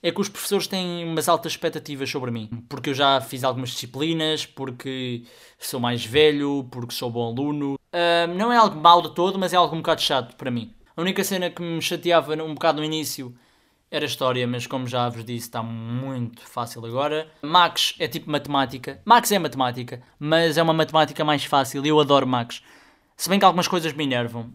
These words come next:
Mas Max é bom porque é satisfatório, sei lá, aquilo é fácil, eu chego a um cálculo certo, estou ali. E eu fiz uma ficha surpresa de Max. Aquilo não era bem uma ficha, era só um exercício de avaliação, mas era surpresa. Eu fiz aquilo,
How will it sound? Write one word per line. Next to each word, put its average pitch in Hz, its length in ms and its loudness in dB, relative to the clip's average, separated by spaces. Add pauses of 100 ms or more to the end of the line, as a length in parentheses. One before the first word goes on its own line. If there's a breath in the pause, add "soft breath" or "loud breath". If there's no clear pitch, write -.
Mas 165 400 0
Max 196 380 6
é 190 80 4
bom 180 160 0
porque - 220 -6
é - 40 2
satisfatório, 180 640 2
sei 143 140 -4
lá, 135 120 2
aquilo 160 180 -2
é 165 80 4
fácil, 160 580 6
eu 147 80 0
chego 160 240 0
a - 20 0
um 160 60 -2
cálculo 147 420 4
certo, 143 380 -2
estou 156 260 2
ali. 151 320 -2 (160 soft breath)
E 196 160 4
eu 180 120 6
fiz 220 180 0
uma 214 140 4
ficha 208 260 -2
surpresa 156 420 -2
de 135 60 -2
Max. 120 400 -2
Aquilo - 160 -6
não 254 80 2
era 208 80 6
bem 143 100 0
uma 139 120 0
ficha, 131 300 -6
era 123 80 -4
só 156 120 -4
um 151 80 -4
exercício 135 400 -8
de 127 80 -8
avaliação, 123 540 -4 (260 loud breath)
mas 147 140 0
era 160 120 4
surpresa. 131 560 -4 (360 soft breath)
Eu 160 100 2
fiz 170 240 0
aquilo, 160 380 -2